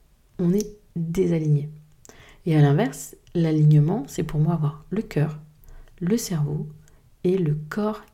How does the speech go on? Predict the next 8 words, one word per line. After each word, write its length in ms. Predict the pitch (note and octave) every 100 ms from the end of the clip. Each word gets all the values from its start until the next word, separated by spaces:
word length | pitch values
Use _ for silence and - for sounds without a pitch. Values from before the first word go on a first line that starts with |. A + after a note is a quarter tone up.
| -
qui 360 | - F#3 E3+
œuvrent 360 | D#3 D#3+ - - -
en 280 | F#3+ G#3 G3+
harmonie 640 | G3+ G3 F3+ F3 D#3 E3 - - _ _ _ F3
vers 440 | D#3+ E3 F#3 A3 - _ - _ _ - -
un 120 | E3+
même 320 | E3 F3 F3+ D#3+
but, 480 | F3+ - - -